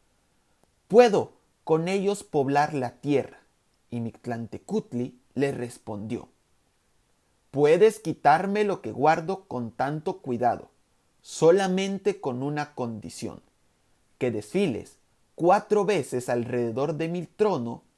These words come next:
al soplar esta concha". De mala gana, el señor del Mictlán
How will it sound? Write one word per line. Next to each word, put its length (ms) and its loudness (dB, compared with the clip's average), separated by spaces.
al 220 -4
soplar 580 -4
esta 480 -2
concha". 480 -10
De 120 -10
mala 280 -4
gana, 360 -6
el 180 -2
señor 380 -6
del 160 -2
Mictlán 600 -6